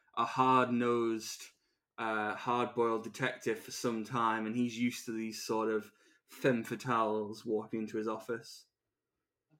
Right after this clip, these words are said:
Um, so yeah,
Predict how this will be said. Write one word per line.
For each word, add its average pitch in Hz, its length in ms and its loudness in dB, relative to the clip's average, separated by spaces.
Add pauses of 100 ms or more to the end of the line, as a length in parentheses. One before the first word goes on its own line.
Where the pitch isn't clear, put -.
(2250)
Um, 101 580 -8 (240)
so - 180 -4
yeah, 107 200 0